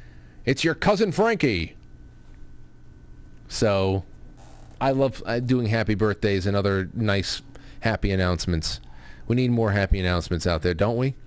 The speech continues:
Um, but yeah. Okay, so here is one thing, and I could play another thing too, 'cause we have eight minutes. Here is from Carol Rosen. Here's a little bit of a transcript.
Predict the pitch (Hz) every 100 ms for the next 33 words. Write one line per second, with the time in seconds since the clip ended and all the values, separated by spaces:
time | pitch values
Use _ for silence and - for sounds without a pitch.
0 | - - - - - - - 107 110 107
1 | 107 104 92 - - - - - - 120
2 | 120 113 92 78 - - - 185 139 120
3 | - 139 120 139 226 - 147 139 131 113
4 | - - - - 127 151 147 - 101 101
5 | 139 170 220 226 - 180 151 147 131 110
6 | 95 120 92 90 113 107 123 113 113 127
7 | 113 90 78 - - - - - - -
8 | - - - - - - - - - -
9 | - - - - 220 214 190 160 - 151
10 | 139 131 127 110 90 117 139 151 131 127
11 | 113 - 123 113 - - 78 -